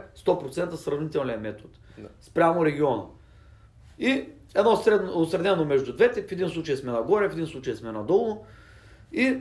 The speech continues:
Speaker 1: така се осреднява, се получава едно осредняване за, за цялото дружество,
Speaker 2: Да.
Speaker 1: което е в, според мен, е, точността му е близо до сто процента. Т-,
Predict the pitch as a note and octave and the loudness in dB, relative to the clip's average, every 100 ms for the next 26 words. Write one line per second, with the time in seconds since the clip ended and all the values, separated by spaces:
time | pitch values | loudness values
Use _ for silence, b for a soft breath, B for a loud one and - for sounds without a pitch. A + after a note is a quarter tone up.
0 | - G#3+ A#3 A3+ G3+ - F3+ F#3+ C#4 C4+ | -2 2 4 4 4 4 2 2 2 0
1 | B3+ D#4 - - - - G#3 - G#3+ G3+ | -2 -6 -12 -20 -20 -20 -18 0 0 2
2 | G#3 G3+ A#3+ G#3 G#3+ - G3 G#3+ G#3 - | 0 4 4 4 2 0 2 6 4 6
3 | F3+ F3 G3+ E3+ F#3+ F3 D#3+ - D#3 E3+ | 4 6 4 4 0 0 -2 -4 -6 2
4 | E3+ C#3 C3 C#3 C3 B2 - A#3+ - - | 2 2 -2 -6 -2 -2 -2 -12 -14 -20
5 | b - B2 - A#3 A#3+ A#3 A3+ A3+ - | b -18 -16 2 6 8 6 4 0 -8
6 | - - - b b b b b - - | -20 -20 -20 b b b b b -20 0
7 | E3 F#3 - - - - - - - - | 4 4 2 -14 -20 -20 -20 -20 -20 -20
8 | - - - - _ - F#3 F3 E3+ A3 | -20 -20 -20 -20 _ -8 4 4 4 0
9 | A3 G#3 G#3 - - E3 E3 D#3+ - G3 | -4 -6 -8 -18 -8 -8 -4 -6 0 0
10 | F#3 D#3 D#3 B2+ - A#2 - - - - | 0 -2 -6 -8 -10 -10 -10 -18 -18 -18
11 | - b b b b - A#2+ - - | -20 b b b b -16 -16 -16 -14